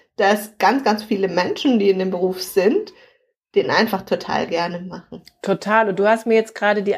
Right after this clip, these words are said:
Speaker 2: Frage beantwortet, die wir, die wir
Speaker 1: <laughs>
Speaker 2: beantwortet haben, also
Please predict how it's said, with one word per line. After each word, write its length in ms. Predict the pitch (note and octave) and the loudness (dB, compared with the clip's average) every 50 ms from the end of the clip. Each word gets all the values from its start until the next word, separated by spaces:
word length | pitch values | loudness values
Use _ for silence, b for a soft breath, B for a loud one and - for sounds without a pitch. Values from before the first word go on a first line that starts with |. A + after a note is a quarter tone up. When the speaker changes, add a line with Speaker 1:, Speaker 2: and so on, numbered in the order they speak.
| - - | -6 -8
Speaker 2:
Frage 340 | - - G#3 A#3 D4 E4 D4+ | -4 0 2 2 2 0 -2
beantwortet, 880 | B3 - - F3+ F3+ F3 F3 F3+ E3 E3+ F3+ - - C4+ C#4 - - - | -4 -4 -4 -4 -4 -6 -4 -2 0 0 0 -2 -4 -8 -10 -10 -10 -8
die 180 | G3 G3 G3 F#3+ | -6 -4 -4 -2
wir, 320 | G3+ G#3 F#3+ F#3+ F#3+ - - _ _ | 0 2 2 2 2 0 -2 _ _
die 240 | F#3+ G#3 G#3 G#3 F#3 | -4 0 0 2 2
wir 220 | G3+ G#3+ A3 G#3+ | 4 4 4 4
Speaker 1:
<laughs> 20 | |
Speaker 2:
beantwortet 800 | G3+ G#3+ G3+ G3 G#3 A#3 - - - A#3+ A#3 A#3+ A#3 A3 - - | 2 2 4 4 4 4 4 2 2 2 2 2 0 -2 -4 -4
haben, 320 | G#3 G#3 G3+ G3+ G#3 G#3 G3 | 0 2 2 2 0 -4 -6
also 180 | - G#3 G#3 | -4 -4 -2